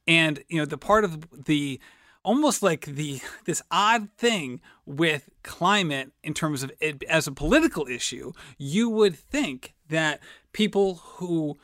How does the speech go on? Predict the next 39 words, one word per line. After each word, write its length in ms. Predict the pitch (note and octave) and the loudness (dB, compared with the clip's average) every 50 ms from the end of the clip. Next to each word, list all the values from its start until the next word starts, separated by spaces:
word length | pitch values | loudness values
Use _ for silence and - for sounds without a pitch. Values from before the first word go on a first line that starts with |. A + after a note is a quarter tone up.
| _ _ _ _ | _ _ _ _
were 160 | - D#3 D#3+ D#3 | -4 -2 0 2
most 360 | D#3 E3 F#3 G3+ F#3 - - | 4 6 6 6 6 4 0
affected, 720 | E3+ - - - F3+ F3+ F3 _ - D3+ C3+ B2+ B2 - _ _ _ | -4 -2 0 2 2 2 0 _ -4 -4 -4 -4 -4 -8 _ _ _
mo-, 200 | - E3 F#3 G#3+ F3+ F3 | -2 -2 0 0 -2 -2
who 100 | D3+ F3 | -4 -2
people 200 | G#3 A#3 C#4 C4+ | 2 2 2 4
who 20 | A3+ G#3+ | 4 4
were 60 | F#3+ | 4
mo-, 420 | F3+ F#3 G3 G3+ G#3+ A3 A3+ G#3 E3 | 2 2 2 4 4 4 2 0 -2
most 260 | F3+ A3 G#3+ - - _ - | -2 -4 -4 -4 -6 _ -6
ingratiated 540 | E3 C#3+ C#3+ F3 F#3+ - - F#3 F3 D#3 D3+ | -4 0 0 0 0 2 0 -2 0 0 0
with 160 | E3 - - | -2 -2 -2
the 100 | - C#3 | -4 -4
land 420 | C3+ C#3 B2 - - - - - _ _ _ _ _ _ _ _ _ _ _ _ _ _ _ _ _ _ _ _ _ _ _ _ - | -4 -4 -6 -6 -10 -14 -18 -20 _ _ _ _ _ _ _ _ _ _ _ _ _ _ _ _ _ _ _ _ _ _ _ _ 2
and 480 | D3+ D3+ D3 D3 C#3+ C3 B2+ B2+ - | 4 4 4 4 2 -2 -6 -2 2
with 220 | E3 F#3+ F#3 - - | 2 2 2 2 -2
the 180 | F#3 D#3 C#3+ | -4 0 2
areas 480 | D#3+ E3 D#3+ E3 D#3+ D#3 D3+ D3+ C#3 C#3+ | 4 4 4 4 2 2 0 0 -2 -4
of 140 | D3 C#3+ C#3 | -6 -6 -6
the 80 | D3 | -6
country 500 | - - D3 C#3+ B2+ - C#3+ C3 C3+ C3 - - - _ _ - | -4 -2 -2 -2 -2 -4 -4 -6 -6 -8 -10 -16 -20 _ _ 0
that 160 | D3 D3 C#3+ | 0 2 2
are 140 | C#3+ C#3+ C#3+ | 4 2 2
most 320 | C#3+ D3 D#3 D3+ C3+ - D3 | 2 2 0 0 -2 -4 -8
affected 680 | B2+ - - G#3 A#3 B3 - - D#3+ C#3 A2 A2+ A#2 - _ - | -10 -2 2 2 2 2 2 -4 -6 -8 -8 -8 -12 -10 _ -2
by 200 | C#3+ C#3+ D3 D3 | 0 0 0 -2
climate 540 | - - - D#3+ D3+ D3 C#3+ C#3+ C#3 C#3 - | -4 -6 -4 -2 -2 0 0 -2 -4 -4 -4
issues 600 | - G3+ A3 - - C#3+ B2+ A2+ A#2 A#2 - D3 | -4 -2 -2 0 -2 -4 -6 -8 -10 -12 -8 -4
would 160 | C#3+ D#3 C3+ | -4 -2 0
be 120 | D#3 E3+ | 0 0
the 100 | D#3+ D#3 | 2 2
most, 300 | D#3 D#3+ D#3 D#3+ D#3 - - - | 0 0 0 0 -2 -2 -2 -4
would 140 | F3 D#3 | -4 -2
be 160 | D3+ E3+ F3+ E3+ | -2 -2 -2 0
the 120 | E3 D#3+ | -2 -4
people 360 | - - C#3+ C3+ - C3+ C#3 | -4 -4 -4 -2 -2 -2 -2
who 80 | B2+ C#3+ | 0 0
were 200 | C#3 C#3 B2+ - - - - - _ | 0 -2 -2 -4 -8 -14 -20 -14 _
most 580 | - C#3 C#3+ D3 D#3 D#3 D#3 D3+ - - - - | -4 0 2 4 4 4 4 2 0 -2 -4 -6